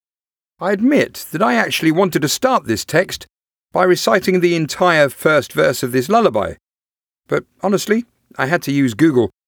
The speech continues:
to make sure that the verses I knew by heart back in kindergarten have survived over all those years. And if you, just like me, happen to be not quite sure how the lyrics continue, this is what Google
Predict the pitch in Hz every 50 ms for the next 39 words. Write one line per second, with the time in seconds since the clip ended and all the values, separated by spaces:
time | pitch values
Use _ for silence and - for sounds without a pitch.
0 | _ - - 143 165 220 233 175 - - 190 185 170 151 151 131 131 123 113 143
1 | 156 135 - 143 123 113 147 160 - 156 147 139 131 120 101 117 117 113 101 -
2 | 180 185 147 123 - - - - 147 131 - - 135 123 117 - - - 247 262
3 | 208 - 135 120 110 - - 113 101 - _ _ _ _ _ _ _ - 160 147
4 | - - 151 135 127 156 156 151 139 131 113 - - _ _ _ _ - 123 131
5 | 120 123 127 123 120 117 110 117 113 113 110 104 131 165 190 185 139 104 90 76
6 | - - - - _ _ _ _ _ _ - 139 156 220 233 - - 214 240 269
7 | 285 139 107 104 131 170 170 - _ - 120 - 196 185 - - - 143 135 165
8 | 185 240 294 285 226 170 - - - - - - - - - - 262 233 - -
9 | 190 165 190 180 175 165 165 - _ - 165 185 170 - - - 151 135 131 -
10 | - 277 302 277 208 175 180 170 143 151 147 151 143 139 135 - - - - 143
11 | 127 - - 196 196 190 190 185 160 - _ _ _ _ _ _ _ - 247 233
12 | - 262 214 202 196 190 175 - 131 110 170 196 208 190 135 127 87 65